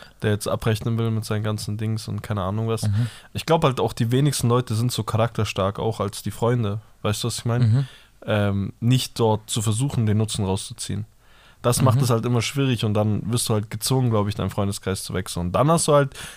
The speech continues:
Speaker 1: diesen klassischen Effekt, ich glaub, den jeder zweite Rapper hat, wenn man sagt so,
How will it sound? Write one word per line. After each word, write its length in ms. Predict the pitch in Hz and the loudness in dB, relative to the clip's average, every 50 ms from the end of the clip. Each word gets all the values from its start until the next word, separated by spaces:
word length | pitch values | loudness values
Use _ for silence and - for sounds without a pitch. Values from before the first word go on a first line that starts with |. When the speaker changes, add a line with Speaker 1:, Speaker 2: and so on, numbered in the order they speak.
| - - | -8 -6
Speaker 1:
diesen 180 | 120 120 117 | -2 -2 0
klassischen 360 | 107 123 135 160 - - 147 135 | 2 4 4 4 4 4 2 4
Effekt, 320 | 127 151 143 143 - - | 4 4 2 0 0 -4
ich 120 | 120 - | -6 -2
glaub, 140 | - 127 123 | -2 -2 0
den 140 | 123 117 113 | 0 0 2
jeder 200 | 120 131 131 117 | 4 2 2 2
zweite 320 | - - 120 139 - 131 | 2 2 2 4 4 2
Rapper 260 | 117 110 107 - 113 113 | 2 2 2 2 2 2
hat, 180 | 117 113 - | 2 2 2
wenn 100 | 110 107 | 0 2
man 100 | 110 107 | 2 2
sagt 260 | 107 113 110 107 - - | 2 2 2 2 0 -2
so, 200 | 113 107 104 | 0 0 0